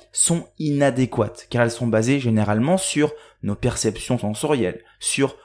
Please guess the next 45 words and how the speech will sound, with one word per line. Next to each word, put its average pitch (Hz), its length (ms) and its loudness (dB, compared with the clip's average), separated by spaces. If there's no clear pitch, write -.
nos 117 140 2
émotions. 135 640 -2
Et 131 300 2
ça - 80 -4
nous 131 100 6
donne 131 120 2
pas 170 140 2
une, 170 160 0
ça - 120 -6
nous 135 100 2
donne, 131 220 2
ça - 100 -6
nous 131 100 2
donne 147 180 4
en 135 60 0
fait 160 200 0
qu'une 131 160 -2
connaissance 143 540 0
partielle - 520 -2
et 123 100 0
confuse 127 520 -4
du 120 140 -2
monde. 104 320 -4
Mais 170 380 0
il 143 160 -4
croit 262 260 0
qu'on 170 220 2
peut 320 320 2
acquérir 180 460 0
des 135 160 -4
idées 156 200 -4
qui 143 120 -6
sont 165 180 0
adéquates, 160 520 0
par 117 160 -2
l'usage 131 320 2
notamment 131 320 0
de 135 100 2
la 123 140 2
raison, 139 340 -2
et 127 360 2
de 117 120 2
l'in-, 143 280 0
de 120 220 0
l'intellection, 160 1000 2